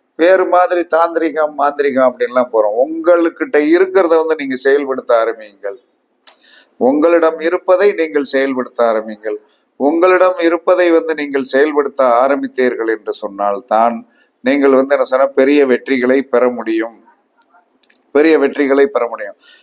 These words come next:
இப்ப எனக்கே வந்து என்ன சொல்றேன்னா, என்னுடைய பூர்வ புண்ணிய ஸ்தானம் என்று சொல்லக்கூடிய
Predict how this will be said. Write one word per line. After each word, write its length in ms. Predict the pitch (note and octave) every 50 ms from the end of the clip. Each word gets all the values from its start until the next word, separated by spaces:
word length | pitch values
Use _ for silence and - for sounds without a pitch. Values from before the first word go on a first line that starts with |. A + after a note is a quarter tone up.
| _ _
இப்ப 120 | - B2 B2+
எனக்கே 240 | C3+ C#3 C#3 E3 E3 D#3
வந்து 160 | D3 C#3+ D3
என்ன 100 | C#3 C3+ C3
சொல்றேன்னா, 320 | - B2 A#2 A#2+ C3 D3+ D#3 D3+
என்னுடைய 240 | C#3 C#3 C3+ C3 B2+ B2 - -
பூர்வ 400 | D3 D#3+ E3+ F3+ F#3 F3+ E3+ F3 F3 E3+ F3 -
புண்ணிய 300 | C#3+ C#3+ D3 D3+ D3 D3 C#3+ -
ஸ்தானம் 540 | - - - C3 B2+ B2+ B2+ B2+ B2+ A#2+ A2+ - A2+ A#2+
என்று 140 | A#2+ B2+ A#2+ -
சொல்லக்கூடிய 400 | A#2+ A2+ A#2 A2 - G#2+ A2